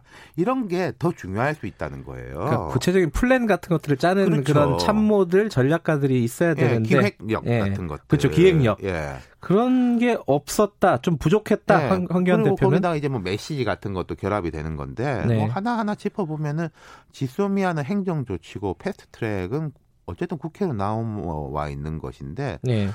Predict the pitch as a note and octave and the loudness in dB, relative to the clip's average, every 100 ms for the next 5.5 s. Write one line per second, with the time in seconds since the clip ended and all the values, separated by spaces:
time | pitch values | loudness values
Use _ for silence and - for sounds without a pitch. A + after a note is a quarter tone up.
0 | - - A#3 A3+ - E3+ D#3 - F3 G3+ | -8 -8 -6 -6 -6 -6 -6 -4 -4 -4
1 | G3 - D#3+ D3+ D#3+ D3 C#3+ D#3+ E3 D3+ | -8 -10 -8 -4 -4 -4 -6 -6 -6 -6
2 | C#3+ C#3+ - D#3+ G3+ F3+ C3 A2+ A#2 A#2+ | -8 -8 -10 -8 -6 -8 -8 -8 -8 -10
3 | C2+ D#2+ D#2+ C#2+ B1 B1+ - - F#3 C#3+ | -12 -8 -8 -8 -10 -10 -10 -4 -4 -4
4 | A#2 D3+ A#2+ F#2 D#2 D2+ C#2+ G2+ E3+ E3+ | -6 -8 -6 -8 -6 -8 -6 -4 -6 -8
5 | _ - D#3+ D#3 C3+ | _ -6 -4 -2 -4